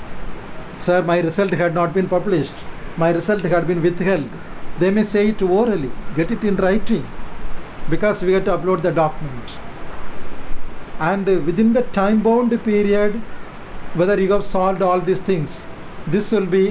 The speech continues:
under the second qualitative matrix. And the next key indicator is student performance and learning outcomes.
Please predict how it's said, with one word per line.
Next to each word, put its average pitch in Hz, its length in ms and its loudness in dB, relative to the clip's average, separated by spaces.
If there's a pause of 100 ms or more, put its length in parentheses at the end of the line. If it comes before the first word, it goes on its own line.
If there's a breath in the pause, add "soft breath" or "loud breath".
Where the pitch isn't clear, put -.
(100)
under 170 280 2
the 175 340 2 (180)
second 190 600 -2
qualitative 170 640 -2
matrix. 147 540 -6 (880)
And 214 400 2
the 190 480 4 (140)
next 208 440 -2 (360)
key 226 280 4
indicator 202 540 2
is 202 160 2 (680)
student 226 580 2 (120)
performance 202 720 2
and 190 240 2
learning 196 380 2
outcomes. 180 800 0